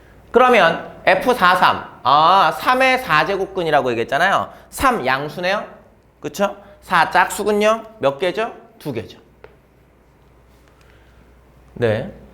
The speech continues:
사 짝수 제곱근인데 음의 짝수 제곱근이죠. 실근 개수 없죠. 이 상황이니까요. 여기요.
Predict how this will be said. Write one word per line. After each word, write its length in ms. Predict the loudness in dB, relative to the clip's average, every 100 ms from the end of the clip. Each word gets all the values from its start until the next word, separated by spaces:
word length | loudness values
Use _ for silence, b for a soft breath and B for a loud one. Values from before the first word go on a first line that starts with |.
| -20
사 560 | -4 2 2 2 -2 0
짝수 400 | 0 0 -2 2
제곱근인데 640 | 2 2 2 0 0 0 0
음의 420 | 2 2 2 2
짝수 280 | 0 0 0
제곱근이죠. 680 | 0 0 -2 -2 0 0
실근 380 | -2 -2 -2 0
개수 240 | 0 -2 -4
없죠. 460 | -6 -8 -10 -18 -20 -20 -20 _ _ -20 _ _ -20 -20 -8
이 100 | -4
상황이니까요. 960 | 0 0 0 -2 -6 -4 -2 -2 -4 -8 -20 -20 -12 -2
여기요. 560 | -2 0 -2 -2 -4